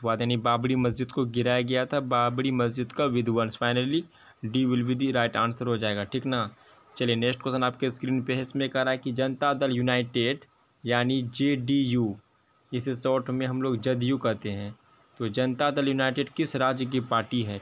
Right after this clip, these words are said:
ठीक ना। इनमें से चार option है, right answer आप लोग comment में देना है। तो जनता दल united वो बिहार राज्य की पार्टी है। किस राज्य की पार्टी है?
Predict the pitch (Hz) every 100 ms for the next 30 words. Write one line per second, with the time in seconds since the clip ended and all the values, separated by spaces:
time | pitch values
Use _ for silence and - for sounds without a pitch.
0 | - 135 143 120 107 - - - 127 135
1 | 135 127 131 135 127 143 139 127 131 131
2 | 135 127 131 131 135 131 131 120 113 104
3 | 104 123 120 120 131 127 151 139 135 127
4 | 131 127 123 147 156 - - - - 123
5 | 139 123 123 131 135 127 123 123 123 135
6 | - 113 107 131 120 113 - 131 127 123
7 | 127 131 139 - 127 135 143 160